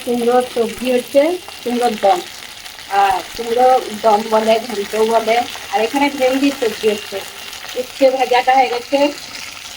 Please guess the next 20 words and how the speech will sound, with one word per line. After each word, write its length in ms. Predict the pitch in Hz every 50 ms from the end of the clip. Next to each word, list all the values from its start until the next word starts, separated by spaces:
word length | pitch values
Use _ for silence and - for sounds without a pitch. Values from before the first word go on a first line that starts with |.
| - -
ভেন্ডির 340 | 254 240 254 254 269 277 - -
সবজিটা 420 | 254 247 - - 247 247 - 254 247
আছে 300 | 240 247 - - 269 262 277 339 381 415 - - - - - - - - - - - - - - - 220
দই 200 | 254 269 294 302
দিয়ে 200 | 294 294 285 220
করবো। 360 | 208 - 214 196 - - 208 202 196 - - - - -
ভেন্ডিটা 400 | 262 254 269 277 285 285 - 277 277
অনেকদিন 440 | 269 269 269 277 294 302 302 294 294
থেকেই 280 | 294 277 294 302 294 -
পড়েছিল, 440 | 277 269 262 262 262 - 254 220 202 196 185 - - - - - - - - - - 233
আমি 140 | 226 226 233 240 247
বলি 160 | 240 240 254
ভেন্ডিটা 480 | - 247 240 226 233 233 240 - 254 254
দই 180 | 247 226 214 208 -
দিয়ে 120 | 226 233 233 -
করে 180 | 233 233 247 277
নিই, 160 | 277 339 415 427 - - - - - - - - - - - - - - - - - - - - - - - - - - - - - - - - - - - - - - 240
অল্পই 320 | 233 240 - - 269 294 -
ভেন্ডি 320 | - 262 240 233 226 226 233 220
আছে 260 | 220 220 - -